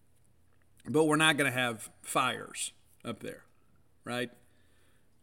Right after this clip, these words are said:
So it's gonna be an area, again, where you can just kinda go and congregate and hang with friends. And, uh, as I mentioned, it is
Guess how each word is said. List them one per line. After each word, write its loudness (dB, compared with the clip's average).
So 2
it's -6
gonna -2
be 2
an 0
area, 4
again, -2
where -2
you 2
can -8
just -6
kinda -4
go -2
and -6
congregate -2
and -12
hang -4
with -6
friends. -4
And, -4
uh, -4
as -2
I 0
mentioned, 0
it 0
is 2